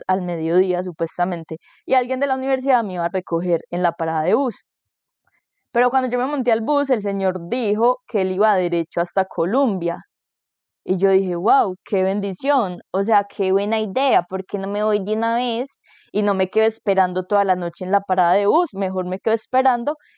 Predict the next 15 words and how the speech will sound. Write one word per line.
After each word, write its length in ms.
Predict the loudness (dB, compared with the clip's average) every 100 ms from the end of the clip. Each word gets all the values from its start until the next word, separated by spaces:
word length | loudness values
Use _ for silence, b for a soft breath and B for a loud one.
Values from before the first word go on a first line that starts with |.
| _
en 160 | 0 2
la 100 | 2 0
parada 300 | -4 0 2
de 120 | 2
bus 260 | 2 0 0
de 100 | -4 -4
Colombia". 580 | -4 0 0 -2 -8 -20 _ _ -6
Entonces 340 | -4 0 0 2
yo 260 | 0 -2 _ _ _ -6
busqué 460 | 0 0 0 -4
en 160 | -4 -2
Google, 500 | 0 2 0 0 0
busqué 360 | 0 -2 -2 -2
es 140 | 0
que 160 | -2